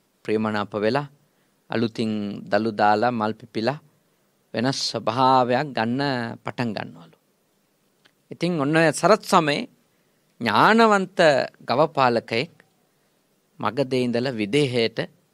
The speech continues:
ගංගානම් ගඟ හරහා ගවයෝ ටික එතර කරන්න පටන් ගන්නවා. එයා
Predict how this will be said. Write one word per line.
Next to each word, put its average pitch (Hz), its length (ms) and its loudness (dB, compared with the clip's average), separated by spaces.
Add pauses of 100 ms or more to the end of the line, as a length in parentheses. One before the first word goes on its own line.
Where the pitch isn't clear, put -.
(380)
ගංගානම් 156 580 0
ගඟ 131 220 0
හරහා 120 640 2 (200)
ගවයෝ 131 380 0
ටික - 260 -8
එතර 147 320 -2
කරන්න 120 340 -8
පටන් 139 300 -16
ගන්නවා. - 240 -20 (2000)
එයා 113 380 -2